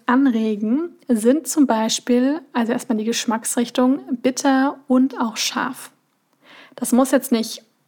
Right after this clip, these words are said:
super scharf sein, ja, also dass, dass man jetzt irgendwie ein Brennen im Mund hat, sondern hier wirklich eine leichte Schärfe. Ja, also der, diese Bitterstoffe, der Geschmack bitter und auch eine leichte Schärfe, das ist etwas, was Kapha anregend ist.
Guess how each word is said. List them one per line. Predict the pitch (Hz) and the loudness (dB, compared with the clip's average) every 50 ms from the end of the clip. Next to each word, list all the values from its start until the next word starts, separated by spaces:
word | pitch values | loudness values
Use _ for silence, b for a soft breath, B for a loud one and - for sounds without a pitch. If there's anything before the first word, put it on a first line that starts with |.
| _ _ | _ _
super | - 220 214 233 277 - 247 - | -4 0 0 0 0 0 -2 -4
scharf | 240 - - - 262 247 | -4 -4 -4 -4 -6 -6
sein, | - - - - 247 285 311 311 | -6 -4 -2 -2 -2 -2 -2 -2
ja, | 233 - 226 240 | -4 -4 -2 -2
also | 240 233 226 220 | -2 -2 -2 0
dass, | - 208 214 214 - | 0 0 -2 -2 -4
dass | 226 226 226 - | -8 -6 -6 -4
man | 220 208 | -4 -4
jetzt | 208 208 - | -4 -4 -4
irgendwie | - - 214 233 254 220 240 262 B B B B B B B B B B _ _ _ _ _ _ - | -4 -4 -2 -2 -2 -2 -4 -6 B B B B B B B B B B _ _ _ _ _ _ 0
ein | 247 240 220 208 | 0 0 2 2
Brennen | - 214 208 220 254 269 247 208 | 2 2 4 4 4 4 4 2
im | 196 196 | 0 0
Mund | 196 196 208 214 - | 0 -2 -2 -2 -2
hat, | 240 254 254 254 | -2 -2 -2 -2
sondern | - 240 226 233 226 | -2 -2 0 -2 -2
hier | 208 220 214 214 | 0 0 0 0
wirklich | 208 208 226 226 | 0 -2 -2 -2
eine | 214 220 | -2 0
leichte | 226 - 202 214 - - 247 240 | 0 0 0 -2 -4 -6 -4 -4
Schärfe. | - - 254 240 247 247 - - - 277 262 - _ _ | -2 -2 -4 -4 -6 -8 -10 -10 -10 -10 -10 -12 _ _
Ja, | - 240 | -6 -6
also | 233 - 233 | -6 -4 -6
der, | - 233 226 - _ _ - | -8 -8 -10 -10 _ _ -12
diese | - 226 - - | -12 -10 -10 -8
Bitterstoffe, | - - 277 - 320 302 302 330 320 - _ _ - - - - 277 285 277 - 311 311 349 339 - - | -6 -6 -4 0 0 0 0 -2 -4 -8 _ _ -14 -10 -4 0 0 0 0 -2 -4 -4 -4 -6 -12 -12
der | - 269 | -8 -6
Geschmack | 254 247 - - 240 233 240 - - | -6 -6 -4 -4 -4 -4 -4 -4 -4
bitter | 247 247 - 294 302 330 B B B B B B B B B B _ | -4 -2 0 -2 -2 -2 B B B B B B B B B B _
und | - 269 277 277 | 2 2 4 4
auch | - - - | 2 0 0
eine | 240 | 0
leichte | 220 220 214 214 240 240 - 254 | 0 0 0 0 0 0 0 -2
Schärfe, | 233 - - 233 220 220 220 220 - 240 226 226 226 220 226 _ | -2 -2 -2 0 0 -2 -2 -2 -2 -2 0 0 -2 -4 -6 _
das | - 233 220 233 - - - - _ | -2 0 0 0 -2 -6 -8 -8 _
ist | - 233 233 - - | -6 -6 -6 -6 -8
etwas, | 254 - 233 226 - - | -8 -8 -8 -6 -6 -6
was | 233 - - | -8 -8 -8
Kapha | - - 233 233 - 233 | -8 -8 -6 -4 -4 -2
anregend | - 247 220 226 226 233 226 220 233 247 - | -2 -2 -2 -2 -2 -4 -4 -4 -6 -8 -8
ist. | - 262 - - - | -10 -10 -10 -12 -14